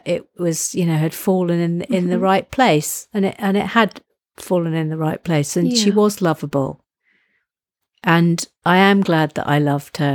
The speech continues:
Speaker 1: and I am glad that I'd had
Speaker 2: Yeah.
Speaker 1: her in my life, and I miss her terribly, even though she made occasionally,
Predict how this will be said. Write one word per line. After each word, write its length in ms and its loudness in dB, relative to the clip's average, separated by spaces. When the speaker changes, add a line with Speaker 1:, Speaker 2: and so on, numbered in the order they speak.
Speaker 1:
and 240 -2
I 140 0
am 180 0
glad 320 -2
that 120 -4
I'd 200 0
had 240 -2
Speaker 2:
Yeah. 60 -2
Speaker 1:
her 40 2
in 80 0
my 140 0
life, 340 0
and 140 2
I 100 2
miss 280 0
her 120 2
terribly, 680 2
even 280 -2
though 180 -2
she 220 -4
made 240 -2
occasionally, 840 2